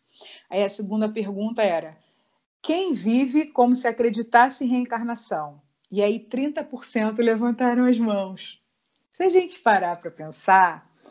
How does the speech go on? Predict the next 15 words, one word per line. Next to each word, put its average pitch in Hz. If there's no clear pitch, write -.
se -
a 277
gente 277
realmente 294
vivesse 190
como 175
quem 190
acredita 165
em 160
reencarnação, 156
isso 320
não 302
seria 277
nem 277
contestado. 180